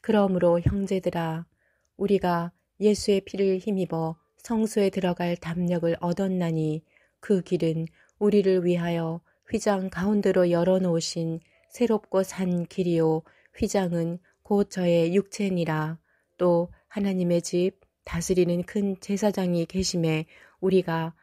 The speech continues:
마음의 뿌림을 받아 양심의 악을 깨닫고 몸을 맑은 물로 씻었으나 참 마음과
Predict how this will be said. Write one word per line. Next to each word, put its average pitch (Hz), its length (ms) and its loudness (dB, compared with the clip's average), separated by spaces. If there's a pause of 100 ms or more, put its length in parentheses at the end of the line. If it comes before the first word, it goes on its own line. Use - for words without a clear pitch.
(160)
마음의 185 460 -2
뿌림을 202 460 -2
받아 170 500 -6 (300)
양심의 185 600 0
악을 180 340 0
깨닫고 175 800 -4 (240)
몸을 185 420 2
맑은 180 460 0
물로 175 260 2
씻었으나 175 880 -4 (320)
참 220 300 -2
마음과 175 680 0